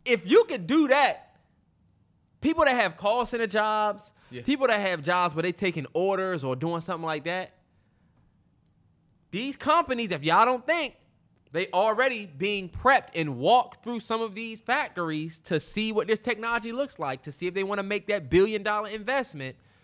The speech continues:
Speaker 1: They will cut y'all ass out and pocket that money.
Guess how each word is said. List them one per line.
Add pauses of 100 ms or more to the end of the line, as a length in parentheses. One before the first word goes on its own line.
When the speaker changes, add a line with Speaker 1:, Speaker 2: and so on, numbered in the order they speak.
(400)
Speaker 1:
They
will
cut
y'all
ass
out
and
pocket
that
money.